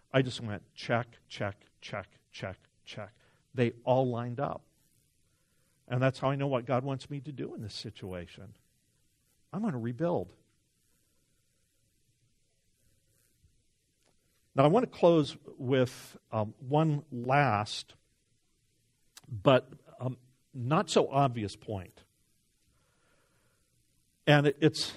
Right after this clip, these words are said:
about a fourth, uh, way in which Scripture talks about the will of God. There are going to be times in our lives when we're trying to kind of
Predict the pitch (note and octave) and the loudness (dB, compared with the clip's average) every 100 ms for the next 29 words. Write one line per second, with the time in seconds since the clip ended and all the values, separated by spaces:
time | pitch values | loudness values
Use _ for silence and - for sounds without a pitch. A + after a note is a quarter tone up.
0 | - C3+ D#3 C#3+ - - D#3 D#3 - - | -6 4 4 4 0 0 4 4 2 -12
1 | - A2+ G#2+ G#2 A#2 A2+ G#2 G2+ - A#2 | -6 -2 -2 -2 0 2 2 -2 -6 -6
2 | A#2 - - - - D3 - C3 A2+ A2 | -6 -6 -12 -6 0 0 0 -2 0 -2
3 | - _ _ _ _ - D#3+ D#3 - C#3 | -10 _ _ _ _ 4 6 6 2 2
4 | B2 A#2+ A#2 A2 A2+ G#2 G2 G#2 G2 F2 | 4 2 0 -2 0 0 -4 0 0 -2
5 | - - _ _ _ _ _ _ _ _ | -10 -20 _ _ _ _ _ _ _ _
6 | _ _ _ _ _ _ _ _ B2+ F3+ | _ _ _ _ _ _ _ _ 6 8
7 | C4 F#3 F3 D3 D3+ D3+ D3+ D3+ D#3 C3 | 8 4 2 2 0 2 0 -2 2 4
8 | B2 A#2+ A#2 C3+ C3 B2+ B2+ - _ _ | 2 0 -4 -2 0 0 -2 -6 _ _
9 | _ _ _ _ - - G3 F3 A2+ F2+ | _ _ _ _ -12 -6 4 6 6 0
10 | A2 - - _ _ _ _ C#3 C#3+ D#3 | -10 -10 -10 _ _ _ _ 2 4 4
11 | A2+ G2+ G2+ G#2 - _ _ _ _ _ | 4 2 -2 -8 -18 _ _ _ _ _
12 | _ - C3+ C3 F3 E3+ - D3 D#3 D3+ | _ 4 6 8 6 6 4 6 4 2
13 | - B2 A#2+ B2+ - - C#3 B2 G#2+ | 2 4 4 0 -6 -10 -4 0 -2